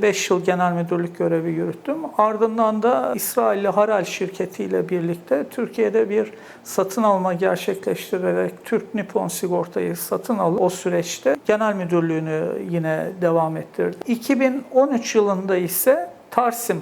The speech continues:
yani Tarım Sigortaları Havuzu'nun yönetim kurulu üyesi ve genel müdürü olarak atandım.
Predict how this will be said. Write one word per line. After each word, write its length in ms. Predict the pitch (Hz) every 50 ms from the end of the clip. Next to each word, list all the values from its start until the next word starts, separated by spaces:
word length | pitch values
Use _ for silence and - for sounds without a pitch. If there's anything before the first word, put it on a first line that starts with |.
| - - 208
yani 340 | 196 190 190 180 185 180 185
Tarım 280 | - 202 190 190 214 -
Sigortaları 760 | - - - 170 170 165 160 - - 175 170 165 165 165 160
Havuzu'nun 600 | 156 - 175 165 165 165 160 - 180 180 220 269
yönetim 440 | 214 196 208 214 214 214 - 240 202
kurulu 360 | - - 208 185 185 185 180
üyesi 380 | 180 185 185 180 180 - 294 285
ve 100 | 269 226
genel 360 | 185 185 196 190 208 202 196
müdürü 320 | 180 175 170 170 170 165 165
olarak 480 | 170 160 156 165 165 160 151 - -
atandım. 520 | 190 - - - 175 160 160 170 - 320